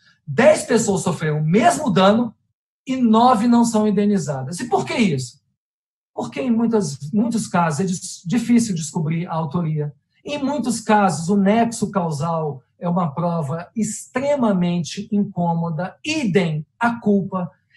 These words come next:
Em muitos casos, o ofensor não tem a menor condição econômica de fazer frente ao dano que ele causou. Segundo, aquela única pessoa entre os dez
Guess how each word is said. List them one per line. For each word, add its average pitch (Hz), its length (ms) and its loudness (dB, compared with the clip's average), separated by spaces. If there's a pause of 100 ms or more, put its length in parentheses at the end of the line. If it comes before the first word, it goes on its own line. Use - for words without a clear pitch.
(140)
Em 349 160 -4
muitos 294 560 -4
casos, 226 480 2
o 233 60 4
ofensor 214 520 2
não 214 120 0
tem 220 140 0
a 214 40 0
menor 214 380 0
condição 240 480 0
econômica 196 1120 0 (260)
de 175 140 0
fazer 214 340 4
frente 220 460 0
ao 202 180 2
dano 202 380 2
que 202 220 0
ele 151 400 -2 (180)
causou. 147 480 -2 (320)
Segundo, 202 840 0 (540)
aquela 294 420 2
única 320 580 0
pessoa 208 600 2
entre 233 240 2
os 175 160 -2
dez 131 560 -6